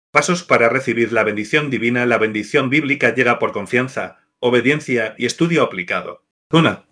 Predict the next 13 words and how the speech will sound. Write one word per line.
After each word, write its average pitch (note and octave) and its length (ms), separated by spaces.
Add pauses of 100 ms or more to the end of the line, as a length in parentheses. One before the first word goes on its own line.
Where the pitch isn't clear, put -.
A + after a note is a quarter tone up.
(180)
Confía D3+ 460
cada B2 240
mañana B2+ 400
con A2+ 160
una A#2+ 180
frase C3+ 400
breve. G2 440 (280)
Dos. E3 420 (280)
Obedece C3+ 480
en A#2+ 80
lo A2+ 80
pequeño. F#2+ 440 (360)
Tres. - 580